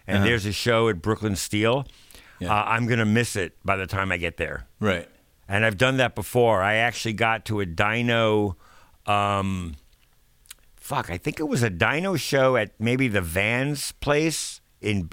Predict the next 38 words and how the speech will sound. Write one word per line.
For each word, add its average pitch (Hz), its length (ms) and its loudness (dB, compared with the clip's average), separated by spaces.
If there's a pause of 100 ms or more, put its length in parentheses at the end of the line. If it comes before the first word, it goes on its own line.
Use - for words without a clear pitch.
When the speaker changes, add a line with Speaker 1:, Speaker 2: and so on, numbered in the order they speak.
Speaker 1:
in 95 200 0
Williamsburg. 123 640 0
Remember 120 260 0
Vans 117 520 0
had 107 180 0
that 95 200 0
big 110 220 -2
performance 110 720 0
Speaker 2:
Yeah. 123 180 4
Speaker 1:
space? - 280 -8 (140)
Speaker 2:
Yeah. 107 220 2 (260)
Speaker 1:
Uh, 110 300 2
and 120 160 2
I 135 120 4
got 131 300 2
there 123 180 2
and 110 100 0
they 107 80 2
were 101 100 0
loading 98 400 0
out. 80 240 -4 (600)
Speaker 2:
Yeah. 90 220 -2
Speaker 1:
And 101 120 0
I 104 100 0
was 98 160 -2
like, 104 160 -2
I 107 80 0
just 107 160 -2
spent, 110 260 -2
like, 98 200 -2
you 110 60 -2
know, 98 100 2
forty-five 107 520 0
minutes 95 240 -6
in 101 60 -4
the 90 60 -2
fucking 92 360 -4
car 92 500 0